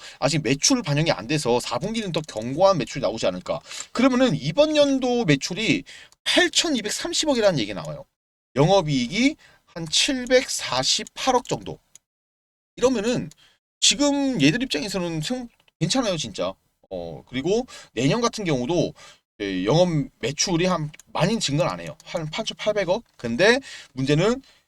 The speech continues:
영업이익이, 아, 이 매출이에요, 이거는. 영업이익이 한 구백 억 가까이 나와요.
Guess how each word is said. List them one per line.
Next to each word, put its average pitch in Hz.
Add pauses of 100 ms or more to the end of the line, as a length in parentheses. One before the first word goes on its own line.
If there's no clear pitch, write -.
(120)
영업이익이, 147
아, 113
이 110
매출이에요, 131
이거는. 90
영업이익이 131
한 -
구백 175
억 -
가까이 101
나와요. 73